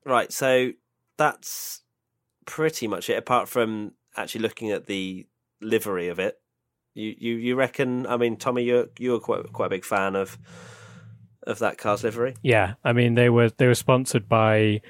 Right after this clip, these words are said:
Speaker 2: this was after the, the money never came from the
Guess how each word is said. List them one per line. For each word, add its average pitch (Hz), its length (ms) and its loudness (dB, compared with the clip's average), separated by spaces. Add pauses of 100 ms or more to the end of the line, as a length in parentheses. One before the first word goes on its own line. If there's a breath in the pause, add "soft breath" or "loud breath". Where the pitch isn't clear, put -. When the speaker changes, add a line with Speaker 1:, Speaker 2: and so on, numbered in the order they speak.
(460 soft breath)
Speaker 2:
this 127 180 4
was 113 100 0
after 123 420 4
the, 110 340 4 (500)
the 107 320 -4
money 107 280 0
never 104 240 0
came 104 360 -2
from 104 280 -4
the 101 320 -4